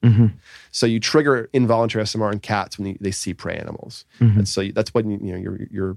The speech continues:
Speaker 2: your tabby on the counter is liquid, but watching the birds and jittering, that's S M R. In humans, S M R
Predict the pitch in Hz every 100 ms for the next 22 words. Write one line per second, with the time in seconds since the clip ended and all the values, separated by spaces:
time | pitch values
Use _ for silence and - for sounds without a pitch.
0 | - 98 95 113 107 110 95 107 104 98
1 | 98 107 104 131 127 - _ _ 113 95
2 | 95 101 98 - 92 98 98 90 92 117
3 | 123 139 139 _ _ _ _ 104 110 -
4 | 98 - 85 76 - 95 - 233 196 82
5 | 110 143 - _ _ _ - 127 - 127
6 | 110 107 110